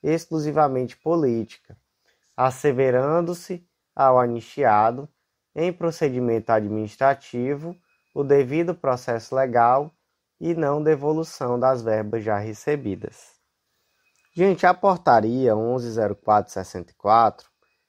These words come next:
ela foi uma portaria que determinou o desligamento dos militares que haviam completado o tempo de serviço militar, que ali era oito anos.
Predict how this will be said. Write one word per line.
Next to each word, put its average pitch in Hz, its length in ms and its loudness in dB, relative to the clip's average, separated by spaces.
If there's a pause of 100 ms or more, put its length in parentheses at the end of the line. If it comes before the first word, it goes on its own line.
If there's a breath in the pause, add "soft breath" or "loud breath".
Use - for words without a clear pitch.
(120)
ela 151 300 2
foi 160 220 -2
uma 160 100 2
portaria 135 720 2
que 131 640 -6
determinou 131 600 0
o 127 40 0
desligamento 147 920 0
dos 120 180 -8
militares 113 960 2 (580)
que - 80 -2
haviam 139 480 4
completado 147 720 0
o 143 40 -6
tempo 139 420 -6
de 147 460 -2
serviço 143 500 -4
militar, 156 600 2
que - 80 -8
ali 117 160 -2
era 120 160 2
oito 127 280 -4
anos. 143 600 -4